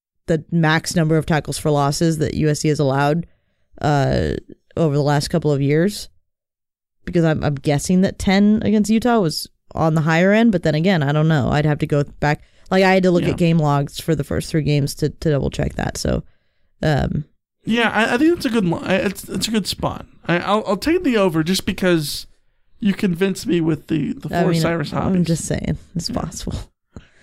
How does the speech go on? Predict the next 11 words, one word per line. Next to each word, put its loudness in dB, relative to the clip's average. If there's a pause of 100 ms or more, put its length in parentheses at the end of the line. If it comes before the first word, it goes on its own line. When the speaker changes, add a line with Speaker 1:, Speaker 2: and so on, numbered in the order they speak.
Speaker 2:
All -10
right. -12 (580)
Um, 0 (100)
my 2
first 0
over 0
under 0
is 0
over 0
under 0 (680)
seven -2